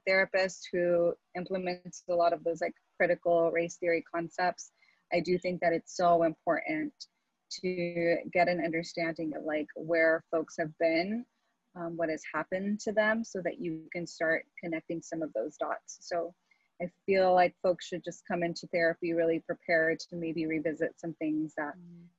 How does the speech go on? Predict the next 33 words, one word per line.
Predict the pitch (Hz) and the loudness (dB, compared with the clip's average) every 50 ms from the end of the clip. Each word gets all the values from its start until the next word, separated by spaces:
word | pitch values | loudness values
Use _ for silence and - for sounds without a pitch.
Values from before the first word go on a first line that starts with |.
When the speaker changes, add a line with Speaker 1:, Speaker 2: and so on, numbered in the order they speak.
| _ - | _ -2
Speaker 1:
might | 180 170 - | -2 -2 -2
not | 170 170 - _ _ - | -2 -6 -6 _ _ -8
be, | 180 170 165 160 160 160 165 - - - | -6 -4 -2 -2 -2 -4 -6 -8 -12 -14
um, | 165 165 160 165 165 165 170 - _ _ _ | -12 -12 -12 -14 -14 -16 -18 -20 _ _ _
you | - 208 208 | -14 -10 -6
know, | 185 180 - | -4 -4 -2
the, | - 160 156 165 - - | -2 -2 -2 -2 -2 -2
the | 185 180 | -4 -2
happiest | - 175 160 165 - 185 165 160 156 165 170 - - - | 0 0 0 0 0 0 0 2 2 0 -2 -6 -6 -4
or | 170 - | -4 -4
easiest | - 160 156 151 165 160 160 156 160 170 165 - - _ _ - - - - - _ _ _ _ _ _ _ _ _ - | -2 -4 -4 -2 -2 -2 0 0 0 -2 -4 -10 -16 _ _ -20 -20 -20 -20 -20 _ _ _ _ _ _ _ _ _ -6
to | - 180 | -4 -2
revisit | 170 170 156 165 160 156 156 170 160 156 | 0 0 0 0 -2 0 2 0 0 0
or | 156 151 - | -2 -4 -4
talk | - 151 160 - | -6 -6 -4 -2
about, | 185 - 196 190 185 - - | 0 2 4 2 2 2 2
but | - 165 - - | 0 0 0 -2
it's, | - 165 _ _ _ _ - | -6 -8 _ _ _ _ -20
it's | - 160 - - - | -20 -16 -10 -8 -8
absolutely | 165 - - - - 180 175 165 - - 175 170 | -8 -8 -8 -4 -2 0 0 0 -2 -4 -4 -2
necessary | 160 151 143 156 - - 147 - - 151 147 135 131 143 151 170 165 _ _ _ _ | -2 -2 -4 -6 -8 -14 -12 -8 -6 -6 -4 -6 -6 -6 -8 -8 -10 _ _ _ _
so | - - 165 | -8 -8 -4
that | 156 165 - - | -4 -4 -2 -2
we | 175 165 160 | -2 -2 0
get, | - 165 160 156 151 - _ - - _ - | 0 0 0 0 -2 -4 _ -16 -20 _ -12
um, | - - - - - - - - - _ _ _ _ _ _ - | -10 -8 -8 -8 -10 -12 -14 -16 -20 _ _ _ _ _ _ -12
a | 175 | -4
holistic | - 180 175 170 165 170 - - - 151 135 - - _ _ - - | 0 2 2 2 2 0 0 -2 -2 -2 -2 -4 -14 _ _ -12 -8
kind | 165 156 | -6 -6
of | 156 147 _ - | -6 -8 _ -10
picture | 175 - - - - 160 151 151 | -10 -10 -8 -6 -6 -4 -4 -4
of | 151 156 _ _ _ _ _ _ _ _ _ _ _ _ - | -4 -8 _ _ _ _ _ _ _ _ _ _ _ _ -4
what | 170 175 175 170 165 | 0 2 4 4 2